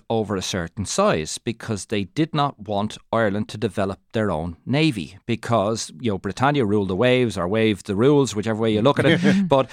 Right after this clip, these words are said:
Speaker 1: uh, that was what gave, uh, England its strength and its power. And what's interesting as well is that, you know, even though Henry the eighth broke with the church, uh, even Elizabeth, his daughter Elizabeth First,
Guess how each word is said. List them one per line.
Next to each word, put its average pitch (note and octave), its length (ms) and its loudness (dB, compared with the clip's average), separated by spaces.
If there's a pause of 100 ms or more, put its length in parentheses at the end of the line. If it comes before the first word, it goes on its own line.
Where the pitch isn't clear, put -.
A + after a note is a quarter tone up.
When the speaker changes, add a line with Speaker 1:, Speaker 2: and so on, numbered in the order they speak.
(220)
Speaker 1:
uh, A#2 280 6 (480)
that D#3+ 160 4
was D#3 160 0
what D3 180 4
gave, A#2+ 480 0 (260)
uh, G2+ 280 2 (240)
England G2+ 460 0 (120)
its - 480 -2 (440)
strength - 540 0 (140)
and A2+ 140 4
its A#2 120 -2
power. F#3 420 0 (260)
And C#3 120 4
what's C#3+ 160 0
interesting C#3+ 400 0
as G#2+ 120 -2
well E3 380 2 (220)
is B2+ 180 0
that, A#2 220 0
you A#2+ 120 0
know, A2+ 100 -2
even C3+ 280 0
though G#2+ 280 2
Henry A2 280 0
the G#2 180 -2
eighth C3 260 -2
broke C3 320 2
with B2 120 -4
the G2+ 80 -8
church, - 540 -4 (500)
uh, G#2 320 0 (140)
even C3 420 2
Elizabeth, A#2+ 580 -2 (140)
his A2 280 -4
daughter B2 280 2
Elizabeth A2+ 320 -2
First, - 480 -2